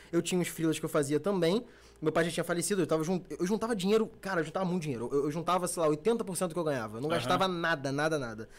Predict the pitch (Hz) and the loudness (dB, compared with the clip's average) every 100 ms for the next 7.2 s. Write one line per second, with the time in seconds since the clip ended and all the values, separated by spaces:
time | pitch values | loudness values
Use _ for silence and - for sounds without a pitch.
0 | - - - 160 185 160 160 190 202 185 | -20 -6 2 4 6 6 6 4 0 -4
1 | 165 208 156 110 113 104 127 127 156 165 | -4 -2 -2 -2 -6 -10 -8 -4 -2 0
2 | - 170 165 175 170 156 156 160 - 147 | -2 -4 -6 -8 -6 -4 -4 -6 -2 -2
3 | 131 - - - - 143 139 147 185 185 | -2 -8 -14 -16 -10 -8 -4 -2 0 0
4 | 147 - 170 120 127 120 110 - - - | -2 -4 -4 -4 -6 -6 -8 -16 -20 -12
5 | 175 180 160 147 147 147 160 - 170 160 | -4 -2 -2 -2 -2 -2 -4 -4 -2 -2
6 | 131 147 170 151 143 117 135 151 135 139 | -4 -6 -2 -2 -2 -6 -6 -4 -6 -8
7 | 135 127 | -10 -10